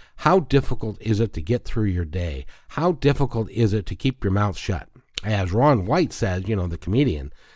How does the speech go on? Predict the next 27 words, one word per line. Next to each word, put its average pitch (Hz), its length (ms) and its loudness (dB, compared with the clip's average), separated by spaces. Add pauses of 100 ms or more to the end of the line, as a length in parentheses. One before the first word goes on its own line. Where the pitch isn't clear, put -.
(120)
he 101 120 -4
says 101 260 2
he 101 160 2
has 104 300 2
the 104 160 2
ability, 95 640 4 (340)
or 123 60 10
he 123 80 10
has 135 180 8
the, 113 320 8
uh, 101 340 4
um, 95 540 0 (2000)
has 143 160 8
the 127 60 8
right 131 260 10
to 185 100 8
remain 175 320 8
silent, 180 480 6
but 165 100 6
he 143 100 6
doesn't 135 220 8
have 127 160 6
the 120 120 6
ability. 95 460 2 (240)
That's 175 360 6
my 131 160 10
problem. 67 420 6